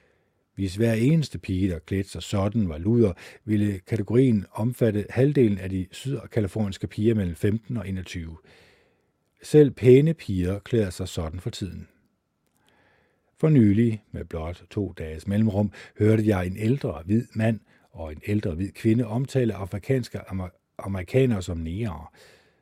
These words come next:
Var de skinhellige, respektløse? Nej, de er bare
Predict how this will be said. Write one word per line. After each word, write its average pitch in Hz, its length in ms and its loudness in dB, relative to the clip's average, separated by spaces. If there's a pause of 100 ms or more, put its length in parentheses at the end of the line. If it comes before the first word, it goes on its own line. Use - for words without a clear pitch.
(600)
Var 107 180 0
de 110 140 -2
skinhellige, 101 760 2 (260)
respektløse? 104 800 -2 (600)
Nej, 127 380 -2 (480)
de 147 260 0
er 127 160 -6
bare 120 320 -4